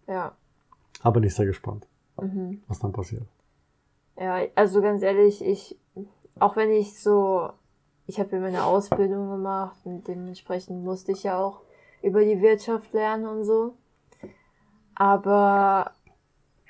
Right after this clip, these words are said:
Speaker 1: wirklich gereizt hat mich
Speaker 2: Hm.
Speaker 1: das nicht, weil ich erstens, ich find das,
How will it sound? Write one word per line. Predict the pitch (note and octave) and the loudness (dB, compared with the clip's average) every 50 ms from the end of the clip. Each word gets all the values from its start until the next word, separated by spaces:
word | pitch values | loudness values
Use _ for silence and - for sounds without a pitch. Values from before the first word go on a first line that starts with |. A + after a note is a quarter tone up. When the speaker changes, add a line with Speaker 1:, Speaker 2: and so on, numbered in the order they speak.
| - _ _ - | -20 _ _ -6
Speaker 1:
wirklich | F#3 F#3+ A3 A3 A3 A3+ G#3 - | 4 4 4 4 4 0 -2 2
gereizt | - G3+ G3+ E3+ G3 G#3 - - A#4+ - - - | 2 2 2 4 6 6 8 8 6 4 2 2
hat | B3+ B3 A#3+ - | 2 2 2 4
mich | A#3+ A#3+ A3+ | 2 4 6
Speaker 2:
Hm. | C3+ | 8
Speaker 1:
das | A#3+ A#3 A3 - | 6 6 6 2
nicht, | A#3 A3+ A#3 A#3 A3 - G#3 F#3+ | 2 4 4 4 2 0 0 2
weil | G#3 G3+ G3+ G3+ G3 | 4 6 6 6 4
ich | G3+ G#3 - | 4 0 2
erstens, | - G3 G#3+ G#3+ G#3 - - A3+ A3+ A3 - | 4 4 4 4 2 -2 -2 -2 -2 -2 -2
ich | - F#3 - - | -6 -6 -4 -2
find | A3+ G#3+ G3+ A3 | 0 2 4 4
das, | A3 G#3 G#3 - | 4 2 0 -4